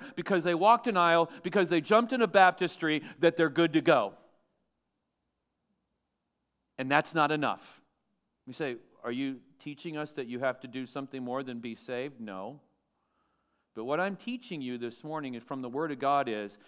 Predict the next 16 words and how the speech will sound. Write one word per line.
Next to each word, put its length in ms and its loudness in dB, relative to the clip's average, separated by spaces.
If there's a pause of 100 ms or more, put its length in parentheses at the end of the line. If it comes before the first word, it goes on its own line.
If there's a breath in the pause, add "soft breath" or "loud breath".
(180 soft breath)
is 140 -10
that 200 -2
there's 260 -4
a 60 -6
very 320 -6
specific 680 -14
and 100 -10
a 60 -8
definite 480 -8
way 240 -4
that 180 -8
you 140 -10
know 240 -6
that 140 -8
you're 120 -10
prepared. 480 -16